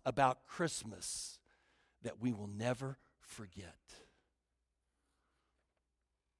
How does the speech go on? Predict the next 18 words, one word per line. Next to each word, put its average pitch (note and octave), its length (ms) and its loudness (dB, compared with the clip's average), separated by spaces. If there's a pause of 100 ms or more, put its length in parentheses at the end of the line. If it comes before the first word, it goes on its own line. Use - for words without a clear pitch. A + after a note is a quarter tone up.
(1200)
Well, F3+ 140 12
in F#3+ 100 12
order C4 300 12
to G#3+ 220 4
answer G#3+ 400 8
that F3+ 260 10
question, D3 640 8 (1600)
I A3 160 12
think B3+ 320 6
we A#3+ 180 6
first C#4 460 10
have F#3+ 240 10
to - 180 6
understand F#3+ 680 8
that F3 180 10
the F#3 80 8
human D4 680 6
race G#3+ 600 8